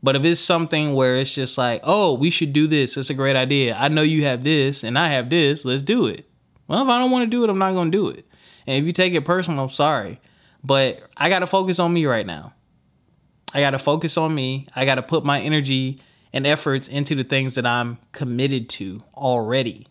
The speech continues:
because I don't want those things to fall by the wayside.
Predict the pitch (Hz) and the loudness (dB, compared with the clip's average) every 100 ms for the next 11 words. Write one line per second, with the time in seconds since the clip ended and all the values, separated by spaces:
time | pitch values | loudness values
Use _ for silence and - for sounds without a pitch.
0 | _ _ _ _ _ - 131 143 127 120 | _ _ _ _ _ -8 -2 0 2 0
1 | - 151 156 147 135 127 123 - 123 117 | -4 -2 0 2 0 -2 -4 -2 -4 -4
2 | 113 123 113 113 113 110 113 - 101 67 | -4 0 2 2 0 -2 -2 -4 -8 -10